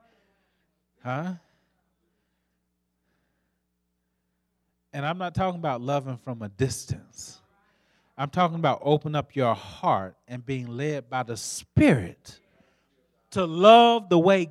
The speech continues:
God wants you to love and allow His Spirit to move on. See, see, what happens is, and see, when we're not responsible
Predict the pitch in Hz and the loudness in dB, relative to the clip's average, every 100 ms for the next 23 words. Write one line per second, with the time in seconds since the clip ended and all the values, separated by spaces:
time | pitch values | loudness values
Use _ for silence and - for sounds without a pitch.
0 | - 226 294 285 175 165 143 - 180 160 | -2 -2 0 -2 -4 -6 -8 -8 -4 -2
1 | 147 151 147 139 135 _ - - 202 185 | -2 -2 -2 -4 -6 _ -20 -12 -8 -6
2 | 170 185 190 180 185 175 - - - 311 | -2 2 4 4 4 2 0 -10 -2 0
3 | 269 180 170 160 185 190 180 170 - 277 | 2 0 -6 -6 -4 -4 -6 -12 -10 -10
4 | 226 _ _ - - 277 247 262 208 262 | -10 _ _ -18 -10 -10 -8 -8 -6 -6
5 | 302 302 240 190 190 190 185 156 _ _ | -6 -6 -12 -10 -6 -6 -6 -10 _ _
6 | _ _ - 247 - 285 254 240 226 285 | _ _ -12 -12 -8 -8 -6 -4 -2 -2
7 | 294 294 285 233 208 - 285 302 285 294 | 0 0 0 -2 -8 -4 -2 -2 -6 -14
8 | 311 294 | -14 -16